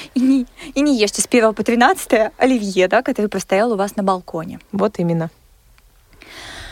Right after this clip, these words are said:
Speaker 1: Время, к сожалению, бежит, действительно, и мы с вами, э, подходим к тому моменту, когда, э, у нас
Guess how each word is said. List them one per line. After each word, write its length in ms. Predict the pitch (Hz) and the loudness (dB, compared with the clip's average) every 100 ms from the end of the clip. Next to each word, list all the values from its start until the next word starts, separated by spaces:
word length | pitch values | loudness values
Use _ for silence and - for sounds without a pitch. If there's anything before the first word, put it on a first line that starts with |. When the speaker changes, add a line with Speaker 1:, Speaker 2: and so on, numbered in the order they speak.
| - - - | -18 -16 -4
Speaker 1:
Время, 240 | 220 226 214 | 0 0 0
к 60 | |
сожалению, 560 | 233 208 226 233 220 208 | 0 2 2 4 2 2
бежит, 360 | 226 214 277 | 2 2 0
действительно, 680 | 226 226 233 262 254 208 190 - | 0 -2 0 0 0 -2 -4 -6
и 180 | 208 202 | -4 -2
мы 480 | 208 247 269 240 - | 0 2 2 0 -6
с 220 | - - | -12 -4
вами, 360 | 226 247 226 196 - - - | 0 2 2 -2 -8 -20 -4
э, 240 | 208 196 196 | 0 0 0
подходим 600 | 220 - 285 233 220 202 | -4 0 0 0 -2 -6
к 100 | - | -2
тому 260 | 233 226 285 | 0 2 2
моменту, 480 | 247 240 370 311 233 | 0 0 -2 -2 -2
когда, 560 | 208 196 240 302 269 - _ - | -4 2 2 4 0 -4 _ -10
э, 260 | 202 196 - | -8 -8 -6
у 120 | 220 | 0
нас 520 | 226 302 311 - - | 2 2 2 -2 -4